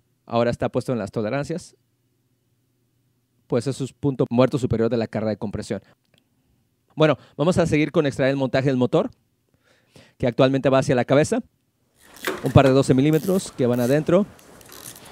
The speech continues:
Y entonces va a haber uno de catorce milímetros que atraviesa esa sección de arriba, que es la parte de goma aislada.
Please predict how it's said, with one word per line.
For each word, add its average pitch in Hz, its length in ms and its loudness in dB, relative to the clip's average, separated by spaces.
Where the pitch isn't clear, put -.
Y 131 120 4
entonces 143 320 2
va 143 60 6
a - 20 6
haber 139 120 4
uno 143 120 2
de 123 100 0
catorce 185 500 2
milímetros 107 600 -2
que 123 120 -4
atraviesa 120 680 0
esa 123 240 -2
sección 113 380 -6
de 113 100 0
arriba, 139 380 4
que 139 200 4
es 147 100 0
la 139 140 4
parte 143 520 2
de 120 160 2
goma 120 500 0
aislada. 127 560 0